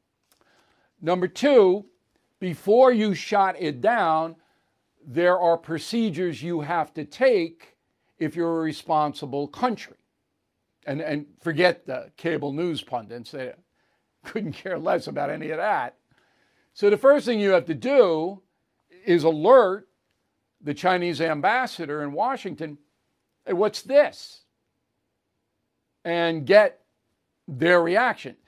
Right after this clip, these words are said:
So the Chinese go, "Well, it's a civilian balloon," which is a <laughs> bunch of garbage. "Oh, yeah?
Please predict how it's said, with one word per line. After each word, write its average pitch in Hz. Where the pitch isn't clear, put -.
So -
the 160
Chinese 180
go, 170
"Well, 170
it's 156
a 151
civilian 165
balloon," 151
which 170
is 214
a -
<laughs> -
bunch 170
of 185
garbage. -
"Oh, 170
yeah? 226